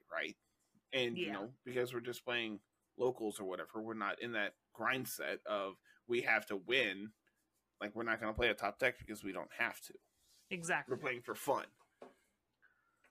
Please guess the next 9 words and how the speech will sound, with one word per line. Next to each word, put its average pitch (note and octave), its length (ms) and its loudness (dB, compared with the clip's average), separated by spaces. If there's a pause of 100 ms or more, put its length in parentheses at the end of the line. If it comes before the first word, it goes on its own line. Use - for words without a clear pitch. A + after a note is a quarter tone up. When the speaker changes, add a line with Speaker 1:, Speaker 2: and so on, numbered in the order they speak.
(880)
Speaker 2:
So, - 220 -6
Speaker 1:
So D3 640 6 (460)
Speaker 2:
let's G#3+ 160 -6
talk C#4 140 2
about - 180 -2
this - 220 0
last F3 640 2
deck D#3+ 180 2
that's - 200 -8